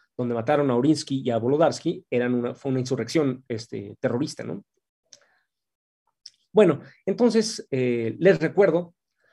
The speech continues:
que el próximo martes a las nueve de la noche retomo la vida de Elena Stasova.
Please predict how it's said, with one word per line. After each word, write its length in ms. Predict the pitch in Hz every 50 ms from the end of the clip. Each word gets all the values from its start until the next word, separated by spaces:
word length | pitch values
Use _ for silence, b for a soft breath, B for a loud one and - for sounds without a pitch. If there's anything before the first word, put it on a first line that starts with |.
| _ _ _ _ _ _ _ _ _ _ _ _ _ _ _ _ _ _ _ _ _ _
que 160 | - 190 185
el 180 | 180 165 156 -
próximo 880 | - 208 226 220 - - 202 190 175 165 160 156 151 147 131 113 - _ _ _ _ _ _ _ _ _ _
martes 440 | 165 220 208 - - 151 - - -
a 80 | - 131
las 140 | 127 123 -
nueve 160 | 143 143 143
de 60 | 143
la 80 | 151 185
noche 320 | 226 220 220 208 214 - -
retomo 460 | - 190 202 - - 202 190 180 175
la 120 | 151 123
vida 220 | 120 156 151 147 139
de 100 | 123 123
Elena 300 | 120 123 139 139 135 127
Stasova. 600 | - - - 151 139 - - 135 165 220 214